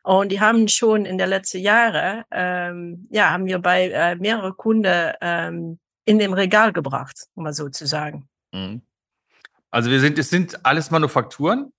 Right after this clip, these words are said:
Speaker 2: es sind alles inhabergeführte Firmen und, äh, es sind alles wirklich qualitativ sehr, sehr hochwertige Produkte,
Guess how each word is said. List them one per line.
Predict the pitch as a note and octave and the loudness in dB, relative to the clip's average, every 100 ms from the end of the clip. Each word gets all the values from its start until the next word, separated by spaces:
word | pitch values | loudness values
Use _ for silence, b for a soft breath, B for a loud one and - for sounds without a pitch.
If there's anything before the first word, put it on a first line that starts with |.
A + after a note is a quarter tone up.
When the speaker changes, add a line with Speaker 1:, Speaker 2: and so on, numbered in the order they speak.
| _ _ - | _ _ -14
Speaker 2:
es | A#2 | -6
sind | D3+ C3+ | -4 0
alles | B2+ C3 - | 0 0 -2
inhabergeführte | C#3 F3 E3+ D#3+ - F3+ F3+ | 0 0 0 -6 -6 -8 -8
Firmen | - F3+ F3 G3+ G#3+ - _ _ _ _ _ - | -10 -6 -4 -4 -6 -12 _ _ _ _ _ 0
und, | C3 C3+ - | 0 0 -2
äh, | C3+ B2+ C3 A2 | 2 4 4 2
es | - | -2
sind | C#3+ C#3 | -4 -4
alles | B2 B2 - | -2 -4 -6
wirklich | C3+ C3 - | -10 -10 -6
qualitativ | C#3 C#3 C3+ A#2+ C3+ A#2+ - | 0 0 -2 -8 -6 -6 -2
sehr, | B2 D#3 | 4 4
sehr | C#3+ C#3+ | 4 0
hochwertige | B2+ D#3 C3+ C#3+ C#3+ B2 C3+ | 0 -4 0 0 0 -8 -12
Produkte, | - A#2 C#3 C#3 D3+ D3 D3 | -8 -8 -8 -6 -2 -2 -2